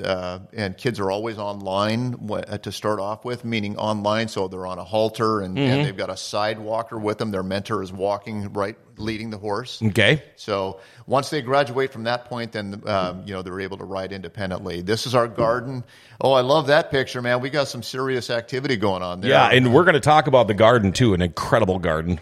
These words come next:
Speaker 2: by
Speaker 1: Yep.
Speaker 2: the way.
Speaker 1: Yep. That's, uh, that's our greenhouse. Yeah.
Speaker 2: Nice.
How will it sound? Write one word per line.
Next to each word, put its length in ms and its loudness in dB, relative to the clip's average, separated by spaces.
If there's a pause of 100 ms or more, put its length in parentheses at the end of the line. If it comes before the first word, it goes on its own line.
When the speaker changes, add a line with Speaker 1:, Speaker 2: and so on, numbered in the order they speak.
Speaker 2:
by 140 0
Speaker 1:
Yep. 60 2
Speaker 2:
the 60 2
way. 220 2 (180)
Speaker 1:
Yep. 400 -4 (1120)
That's, 380 2
uh, 1500 -2 (360)
that's 120 -6
our 60 4
greenhouse. 580 -4 (180)
Yeah. 260 -2 (880)
Speaker 2:
Nice. 480 -4